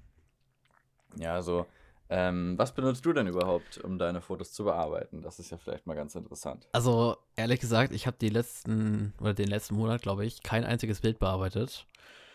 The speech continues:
Speaker 2: weil ich
Speaker 1: <laughs>
Speaker 2: einfach keine Bilder habe. Ich hätte vielleicht noch alte Bilder, aber wozu jetzt noch? Vielleicht ein bisschen
Speaker 1: Ja.
Speaker 2: weiterbilden und so, aber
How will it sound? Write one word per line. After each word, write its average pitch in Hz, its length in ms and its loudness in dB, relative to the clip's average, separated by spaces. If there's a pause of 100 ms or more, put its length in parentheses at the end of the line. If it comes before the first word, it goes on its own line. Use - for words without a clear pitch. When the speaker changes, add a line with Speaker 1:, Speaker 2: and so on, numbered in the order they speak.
(240)
Speaker 2:
weil 104 180 4
ich - 140 0
Speaker 1:
<laughs> - 0 -
Speaker 2:
einfach 98 340 0
keine 104 280 2
Bilder 95 360 2
habe. 98 380 2
Ich - 160 -8
hätte 107 160 -4
vielleicht 95 240 -4
noch 95 100 -4
alte 110 280 -2
Bilder, 110 300 0
aber 98 380 -2 (380)
wozu 104 460 -4
jetzt 101 300 0
noch? 101 300 -2 (360)
Vielleicht 135 260 4
ein 156 40 6
bisschen 127 200 4
Speaker 1:
Ja. - 20 2 (120)
Speaker 2:
weiterbilden 110 420 4
und 110 120 0
so, 104 340 2
aber 95 360 0